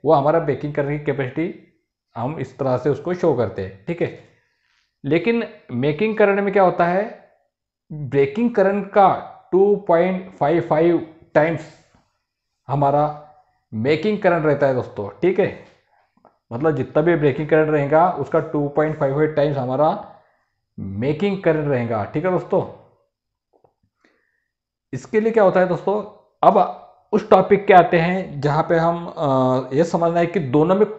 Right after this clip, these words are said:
किस में करंट ज़्यादा फ्लो होता है। ठीक है दोस्तों, थोड़ा, अ, टफ टॉपिक है,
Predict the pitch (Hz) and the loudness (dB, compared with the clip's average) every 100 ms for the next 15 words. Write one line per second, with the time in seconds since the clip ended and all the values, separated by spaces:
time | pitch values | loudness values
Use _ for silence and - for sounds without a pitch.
0 | - 175 - 208 208 180 175 170 170 175 | -8 -8 -2 -2 2 2 4 4 6 4
1 | 160 165 151 117 123 107 98 - 156 180 | 4 6 6 4 0 -2 -4 -8 -4 -2
2 | 165 - 101 - - _ _ _ _ _ | -2 -2 -8 -10 -20 _ _ _ _ _
3 | _ _ 147 165 165 - 135 131 131 127 | _ _ 2 2 2 -2 0 2 2 0
4 | 123 - - _ _ _ _ _ _ _ | -2 -10 -20 _ _ _ _ _ _ _
5 | _ _ 160 180 196 165 170 147 170 | _ _ 4 4 4 2 0 0 -2